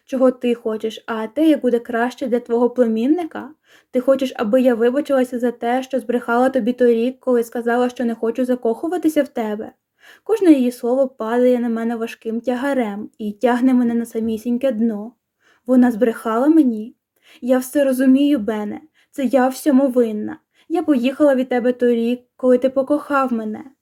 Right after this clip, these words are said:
Фелон хоче взятися за дверну ручку позаду мене, та я відступаю вбік, не підпускаючи її до ручки, а затим вільною рукою обіймаю її за шию і притискаю її обличчя до свого плеча,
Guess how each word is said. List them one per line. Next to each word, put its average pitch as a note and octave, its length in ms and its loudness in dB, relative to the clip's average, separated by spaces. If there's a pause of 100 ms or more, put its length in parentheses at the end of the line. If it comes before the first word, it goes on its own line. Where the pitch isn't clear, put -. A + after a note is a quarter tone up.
(400)
Фелон G4 300 4
хоче C#4 300 -2
взятися B3 560 -4
за A#3+ 80 -6
дверну A#3 460 0
ручку A#3 420 -2
позаду A#3 400 -2
мене, A#3 460 -4 (220)
та D4+ 80 -4
я F#4+ 140 2
відступаю C4+ 600 0
вбік, A3 460 -8 (160)
не A#3 120 -6
підпускаючи A#3 800 -4
її A3+ 240 -2
до B3+ 200 2
ручки, A#3 540 -6 (280)
а B3 100 -4
затим E4 400 2
вільною B3+ 460 2
рукою A3+ 540 2
обіймаю A#3 540 2
її B3 240 2
за A#3+ 140 -4
шию B3+ 440 -4
і B3 120 -10
притискаю A#3 640 -2
її A#3+ 240 0
обличчя A#3 540 -2
до A3+ 120 -4
свого A3+ 400 -4
плеча, B3+ 640 -8